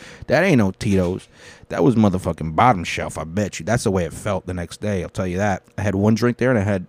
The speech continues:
two drinks at the next place because it was so long. And I literally, I remember I got this, uh, so I had three drinks total the next day. Um, so, like, six to eight the first day, then, then half that the next day.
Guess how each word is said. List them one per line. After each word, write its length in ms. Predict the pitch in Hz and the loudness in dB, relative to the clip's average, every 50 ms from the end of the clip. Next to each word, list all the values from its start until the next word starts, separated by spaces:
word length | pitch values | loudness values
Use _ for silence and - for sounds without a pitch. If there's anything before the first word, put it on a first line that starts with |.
| _ _ | _ _
two 180 | - - 117 113 | -4 -2 -2 0
drinks 320 | 104 - 107 104 101 - | 0 2 0 0 0 -2
at 100 | 95 - | -4 -4
the 60 | - | -2
next 220 | 95 98 95 - - | -2 -2 -2 -2 -6
place 220 | - - 92 87 - | -6 -6 -6 -6 -6
because 280 | - - - - 90 | -10 -10 -8 -6 -4
it 60 | 90 | -4
was 120 | 87 82 - | -4 -4 -6
so 340 | - - - - 110 107 104 | -6 -6 -2 0 0 0 0
long. 340 | 101 98 95 90 82 85 | 0 -2 -2 -4 -4 -6
And 100 | 85 87 | -6 -4
I 60 | 92 92 | -4 0
literally, 480 | 98 107 117 131 135 131 139 143 147 - _ _ _ _ _ _ _ _ _ _ _ _ _ _ - | 2 4 4 4 4 4 2 0 -2 -4 _ _ _ _ _ _ _ _ _ _ _ _ _ _ -6
I 60 | 104 | -2
remember 440 | 101 98 98 107 107 104 95 87 85 - | 0 2 2 2 2 2 2 -2 -2 -4
I 100 | 95 95 | -6 -6
got 320 | 87 95 98 98 90 - _ _ _ _ _ _ _ _ _ _ - | -4 -4 -4 -4 -4 -6 _ _ _ _ _ _ _ _ _ _ -14
this, 400 | - 113 104 98 92 - - - - - | -8 -4 -4 -4 -4 -6 -8 -10 -10 -10
uh, 240 | 98 90 - - 104 | -10 -8 -6 -8 -6
so 160 | - - 104 | -4 -2 -2
I 60 | 92 | 0
had 140 | 101 98 87 | 0 -2 -4
three 300 | - - 107 120 127 117 | -4 -4 0 0 0 0
drinks 500 | 98 98 95 92 90 87 82 - - - _ _ _ _ - | 0 0 0 0 0 -2 -6 -10 -14 -16 _ _ _ _ -2
total 380 | - 98 92 90 87 87 87 | 2 2 2 2 2 0 -2
the 120 | 85 92 90 | -2 -2 -4
next 260 | 90 85 82 - - | -4 -4 -6 -8 -10
day. 300 | - 80 80 82 87 - _ _ _ _ _ _ _ _ _ _ _ _ _ _ _ _ _ - | -8 -8 -8 -8 -10 -12 _ _ _ _ _ _ _ _ _ _ _ _ _ _ _ _ _ -8
Um, 880 | 95 95 92 90 90 90 90 87 87 87 87 87 85 87 95 101 101 - _ - - | -6 -4 -4 -4 -4 -4 -4 -4 -6 -6 -6 -8 -8 -8 -10 -10 -12 -14 _ -16 -8
so, 200 | - - 98 95 | -4 -2 -2 0
like, 200 | 95 90 92 - - | -2 -4 -6 -8 -10
six 300 | - - - 120 - - | -8 -6 -6 -6 -6 -6
to 140 | - 120 - | -6 -8 -6
eight 220 | 117 110 110 - | -6 -6 -6 -6
the 80 | - 98 | -8 -10
first 280 | - - 113 104 - - | -6 -4 -4 -4 -4 -2
day, 160 | 110 104 104 | -2 -2 -2
then, 220 | 92 92 92 92 - | -2 -4 -6 -8 -8
then 160 | 98 98 92 | -6 -6 -4
half 280 | 90 95 104 98 92 - | -4 -4 -4 -4 -4 -4
that 280 | - 90 85 87 - - | -4 -6 -6 -6 -8 -6
the 80 | - | -6
next 260 | 95 95 92 - - - | -4 -4 -4 -6 -8 -10
day. 220 | - 73 71 76 | -10 -10 -10 -12